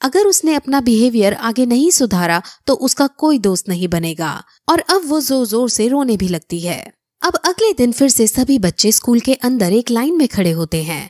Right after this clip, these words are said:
और वहाँ फिर से ऑस्कर आने में लेट हो जाता है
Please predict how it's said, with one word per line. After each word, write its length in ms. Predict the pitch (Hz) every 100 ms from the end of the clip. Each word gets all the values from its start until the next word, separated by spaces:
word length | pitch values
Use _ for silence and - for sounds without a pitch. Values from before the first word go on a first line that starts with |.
| -
और 100 | 285
वहाँ 240 | 269 269 349
फिर 200 | - 370
से 340 | - 190 170 -
ऑस्कर 360 | 302 320 - 330 -
आने 220 | 349 339
में 100 | 254
लेट 260 | 294 339 226
हो 80 | 202
जाता 320 | 170 160 165
है 300 | 165 135